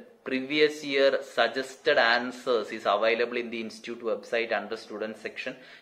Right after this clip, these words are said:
You can download each term suggested answer.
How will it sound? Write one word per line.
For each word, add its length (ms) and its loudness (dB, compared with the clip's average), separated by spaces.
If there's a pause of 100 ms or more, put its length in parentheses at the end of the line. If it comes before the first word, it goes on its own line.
You 120 -10
can 280 2
download 640 0 (240)
each 380 -10 (180)
term 320 4 (260)
suggested 460 -6
answer. 480 -4